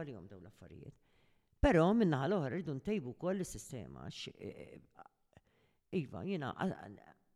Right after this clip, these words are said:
asna f'ma ke-, f'kemm il-konverzazzjoni inkun ma' tfal u żgħażagħ u jgħidulna s-sistema edukattiva tagħna kemm hija hectic, strenuous u kemm qed tagħmilhom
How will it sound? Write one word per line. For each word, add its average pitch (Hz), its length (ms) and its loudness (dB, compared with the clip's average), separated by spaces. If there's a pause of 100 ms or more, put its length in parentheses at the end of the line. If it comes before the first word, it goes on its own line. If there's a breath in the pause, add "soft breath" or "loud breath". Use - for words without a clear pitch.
(100)
asna 165 240 -10
f'ma 165 440 -12
ke-, 202 200 -4 (200)
f'kemm 175 280 -2
il-konverzazzjoni 135 960 -10 (560 soft breath)
inkun 175 320 2
ma' 127 100 -2
tfal 131 280 -4
u 110 80 -8
żgħażagħ 190 600 -4 (320 soft breath)
u 220 80 4
jgħidulna 180 320 4
s-sistema 151 440 -4
edukattiva 131 560 -10
tagħna 151 360 -8
kemm - 240 -10
hija 82 200 -14
hectic, - 440 -12 (240 soft breath)
strenuous 165 800 -4 (300 soft breath)
u 170 80 -10
kemm - 200 0
qed - 220 -4
tagħmilhom 151 500 0